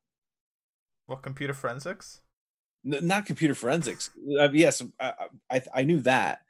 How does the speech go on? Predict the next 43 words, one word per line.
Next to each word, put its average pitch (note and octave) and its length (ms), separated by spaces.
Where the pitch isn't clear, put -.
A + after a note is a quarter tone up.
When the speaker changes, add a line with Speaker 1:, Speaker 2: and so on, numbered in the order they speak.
Speaker 2:
But D#3 140
it's D3+ 200
like G3 180
some A3 240
pe-, G#3+ 180
s-, E3 160
people D4+ 300
have F#3+ 160
the A#2+ 80
job C#3 400
that C#3 160
they D3 120
have G#3+ 260
to B2 80
sift - 580
through, D3 380
like, C3 220
the C3+ 80
worst B2+ 440
of C#3+ 80
humanity A2 560
on G2 120
the F#2+ 120
internet. - 400
Speaker 1:
I D3 60
thought F#3 180
that F3+ 80
was D3 120
part E3 220
of E3+ 100
computer A#2+ 320
forensics. A#2+ 500
No, B2+ 100
I B2 60
didn't B2+ 140
know B2+ 120
it A#2+ 40
was, B2 140
like, B2+ 100
a A2 60
specified A#2+ 540
role. A2+ 300
Speaker 2:
Okay, F3+ 240